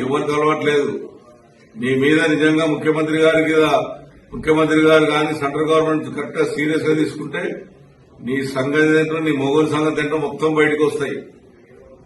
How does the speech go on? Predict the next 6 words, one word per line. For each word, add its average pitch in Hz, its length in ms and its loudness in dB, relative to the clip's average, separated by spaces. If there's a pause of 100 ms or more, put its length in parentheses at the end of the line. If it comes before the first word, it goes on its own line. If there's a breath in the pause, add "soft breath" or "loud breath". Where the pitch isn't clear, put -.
(1300)
ఇష్టం - 340 -4
వచ్చినట్టు 143 360 0
మాట్లాడితే 143 420 2 (100)
భయపడ్డాడు 135 540 2
ఎవరు 131 220 4
లేడు. 139 220 2